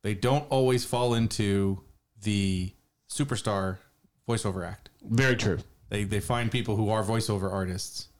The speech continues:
Speaker 2: Very, very true.
Speaker 1: Except for Eric. They
Speaker 2: A
Speaker 1: should
Speaker 2: lot of
Speaker 1: just
Speaker 2: times.
Speaker 1: get Eric's the only, yeah, I mean, they, they still have them,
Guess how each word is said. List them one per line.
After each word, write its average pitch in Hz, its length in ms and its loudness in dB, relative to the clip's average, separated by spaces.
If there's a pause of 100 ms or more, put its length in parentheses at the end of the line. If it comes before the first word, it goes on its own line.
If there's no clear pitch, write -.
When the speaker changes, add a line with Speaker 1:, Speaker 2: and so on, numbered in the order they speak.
(120)
Speaker 2:
Very, 113 380 4
very 95 220 2
true. 78 260 -4
Speaker 1:
Except - 200 -4
for - 120 -6
Eric. 85 220 -6 (240)
They 185 80 0
Speaker 2:
A 175 40 4
Speaker 1:
should 175 60 4
Speaker 2:
lot 156 120 4
of 117 60 0
Speaker 1:
just 95 180 0
Speaker 2:
times. 104 120 -2
Speaker 1:
get 110 60 -2
Eric's 104 180 -4
the 104 60 -2
only, 101 280 -2
yeah, 156 220 0
I 190 80 2
mean, 220 120 0
they, 220 260 -2
they 240 140 -2
still 240 220 0
have 156 280 2
them, 214 260 2